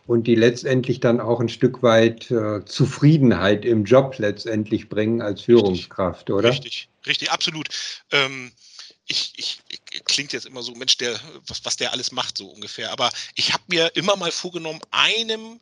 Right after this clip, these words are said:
Speaker 2: benachteiligten Kollegen, in welcher Form und Art und Weise auch immer, pro Jahr irgendwie besondere Hilfe zukommen zu lassen, in irgendeiner Art und
Speaker 1: Okay,
Speaker 2: Weise.
Speaker 1: spannend, ja.
Speaker 2: Das, äh, klingt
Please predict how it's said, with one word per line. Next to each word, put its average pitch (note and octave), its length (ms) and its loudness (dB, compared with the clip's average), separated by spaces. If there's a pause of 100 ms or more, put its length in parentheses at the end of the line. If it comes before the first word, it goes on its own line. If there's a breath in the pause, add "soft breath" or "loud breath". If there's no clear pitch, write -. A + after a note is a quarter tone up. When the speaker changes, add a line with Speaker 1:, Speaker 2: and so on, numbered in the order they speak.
(580)
Speaker 2:
benachteiligten E3 920 -2
Kollegen, C#3 460 -4
in B2+ 180 -12
welcher F3+ 260 2
Form F3+ 360 -6
und D#3 100 -12
Art D#3 200 -4
und D3 120 -18
Weise C#3+ 220 -6
auch C#3+ 100 -12
immer, D3 180 -6
pro - 220 -8
Jahr C#3+ 340 -2
irgendwie F#3+ 500 -2
besondere D3+ 480 -2
Hilfe D3 320 0
zukommen A2+ 420 -6
zu - 140 -4
lassen, G2+ 300 -4
in D3+ 160 -12
irgendeiner F#3 540 0
Art D#3 160 -6
und - 60 -6
Speaker 1:
Okay, G2 60 -2
Speaker 2:
Weise. A2+ 360 0
Speaker 1:
spannend, F#2+ 360 -6
ja. G#2 220 0
Speaker 2:
Das, D3+ 240 0
äh, F3+ 120 0
klingt F#3+ 280 -2